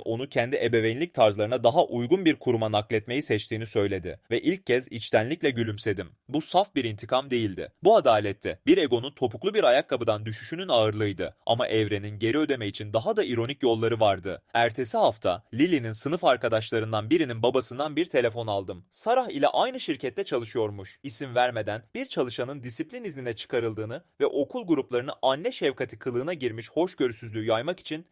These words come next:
bir sahne olarak kullandığına dair söylentilerin dolaştığını söyledi. Ondan sonra Sarah'ın Instagram hesabı ortadan kayboldu. Tiffany'nin profili silindi ve parfümlü çamaşırların prensesinden geriye kalan tek anı onun buyurgan tonunun yankıları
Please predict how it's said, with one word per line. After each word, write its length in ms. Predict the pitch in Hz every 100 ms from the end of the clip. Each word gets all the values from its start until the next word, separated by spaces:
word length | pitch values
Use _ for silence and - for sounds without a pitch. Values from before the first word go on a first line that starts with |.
| _ 143
bir 100 | 147
sahne 400 | - 131 123 190
olarak 380 | 170 117 107
kullandığına 600 | - 117 117 117 131 185
dair 220 | 135 107 107
söylentilerin 720 | 123 117 113 110 117 135 143
dolaştığını 520 | 113 110 - 113 110
söyledi. 480 | 117 107 101 90 -
Ondan 340 | 120 127 165 196
sonra 460 | 143 117 117 143 -
Sarah'ın 520 | - 170 127 123 -
Instagram 540 | 123 113 120 117 156
hesabı 380 | 147 - 107 107
ortadan 500 | - 123 110 117 135
kayboldu. 640 | 131 117 110 107 98 90 - - -
Tiffany'nin 540 | - 277 254 165 151 190
profili 420 | 175 165 170 175
silindi 540 | 175 143 120 107 - - _ 147
ve 80 |
parfümlü 540 | 170 170 160 202 208 233
çamaşırların 680 | 202 165 165 190 190 240 226
prensesinden 640 | 151 147 139 139 131 123
geriye 280 | 123 123 120
kalan 280 | 123 117 117
tek 240 | 190 202
anı 260 | 143 131 143 - _ -
onun 340 | 160 202 247 170
buyurgan 460 | 160 160 202 233
tonunun 340 | 196 151 135 120
yankıları 680 | 123 127 147 135 143 -